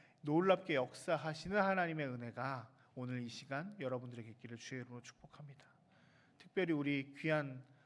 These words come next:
학생들이 오늘 이 아침에 함께 앉아 있습니다. 이들이 오늘부터 내일까지 비전 트립이라고 해서 부산과 진해 쪽으로 국내 선교지들을 방문하고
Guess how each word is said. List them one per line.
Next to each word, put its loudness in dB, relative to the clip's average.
학생들이 -4
오늘 -4
이 0
아침에 -4
함께 -8
앉아 -6
있습니다. -14
이들이 -4
오늘부터 -2
내일까지 -2
비전 -4
트립이라고 -2
해서 -6
부산과 -6
진해 -6
쪽으로 -6
국내 -4
선교지들을 -4
방문하고 -8